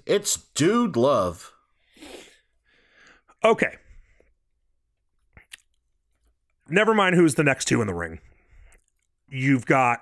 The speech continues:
Speaker 2: Austin, you've got Rock,
Speaker 1: As
Speaker 2: you've
Speaker 1: a
Speaker 2: got
Speaker 1: formality,
Speaker 2: Farouk.
Speaker 1: should we just say who it is now?
Speaker 2: Yeah,
Speaker 1: All
Speaker 2: go
Speaker 1: right,
Speaker 2: ahead, go
Speaker 1: number
Speaker 2: ahead.
Speaker 1: twenty-nine,
Speaker 2: Yeah. It doesn't, it
Speaker 1: number
Speaker 2: doesn't matter.
Speaker 1: twenty-nine, Chains. Number thirty, Vader.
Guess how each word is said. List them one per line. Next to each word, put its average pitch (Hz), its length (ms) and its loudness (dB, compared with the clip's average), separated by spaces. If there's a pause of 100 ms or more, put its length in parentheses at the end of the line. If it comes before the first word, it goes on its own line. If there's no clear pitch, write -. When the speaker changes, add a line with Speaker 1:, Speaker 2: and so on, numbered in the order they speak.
Speaker 2:
Austin, 143 640 2 (540)
you've 113 160 -6
got 113 240 0
Rock, 107 420 0 (800)
Speaker 1:
As 156 240 -2
Speaker 2:
you've 135 100 4
Speaker 1:
a - 20 4
Speaker 2:
got 104 60 2
Speaker 1:
formality, 160 800 2
Speaker 2:
Farouk. 139 160 6
Speaker 1:
should 131 100 4
we 131 100 0
just 127 280 -2
say 113 320 0 (920)
who 107 160 -2
it 101 80 0
is 92 200 -4
now? 95 240 -8 (840)
Speaker 2:
Yeah, - 80 4
Speaker 1:
All - 60 2
Speaker 2:
go 233 60 4
Speaker 1:
right, 220 80 4
Speaker 2:
ahead, 151 140 -2
go 190 80 4
Speaker 1:
number 165 140 4
Speaker 2:
ahead. 104 80 -2
Speaker 1:
twenty-nine, 190 360 2
Speaker 2:
Yeah. - 60 -6 (300)
It 147 60 -2
doesn't, 156 180 2
it - 20 -2
Speaker 1:
number 160 80 2
Speaker 2:
doesn't 165 240 2
matter. 135 140 4
Speaker 1:
twenty-nine, 170 440 0
Chains. 113 720 -4
Number 98 220 -2
thirty, 135 640 -2
Vader. 92 480 -2